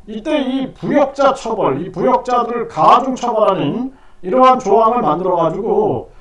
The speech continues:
이 부역자들을 뿌리 뽑지 않으면 안 된다는 거예요. 이 부역자들이 아, 뭐, 음, 자기는 돈방석에 앉아있고 엄청난 돈을 벌 것처럼 떠들어대지만 결국엔 다 그것이 신도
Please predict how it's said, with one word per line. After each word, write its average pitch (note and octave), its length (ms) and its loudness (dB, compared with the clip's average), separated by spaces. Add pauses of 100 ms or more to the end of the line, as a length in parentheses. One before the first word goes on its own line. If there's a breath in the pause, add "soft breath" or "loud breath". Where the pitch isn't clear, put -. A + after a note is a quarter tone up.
(180 soft breath)
이 C4+ 160 -4
부역자들을 C#4+ 1040 4
뿌리 C#4 200 -4
뽑지 B3+ 280 -6
않으면 G3+ 240 2
안 D3+ 100 0
된다는 C#3 440 -2
거예요. A2+ 380 -8
이 A3+ 160 -10
부역자들이 B3+ 1080 0 (340 soft breath)
아, A#3 420 6
뭐, A3 760 2
음, G#3 280 -8
자기는 B3+ 420 -2
돈방석에 A#3 680 0
앉아있고 G#3 1040 0 (260 soft breath)
엄청난 C#4 640 2
돈을 A3 580 2
벌 G#3+ 220 2
것처럼 G#3 460 -4
떠들어대지만 F#3+ 1120 -2 (340 soft breath)
결국엔 C4+ 480 2
다 G#3 380 4
그것이 F3+ 800 -2
신도 - 680 -4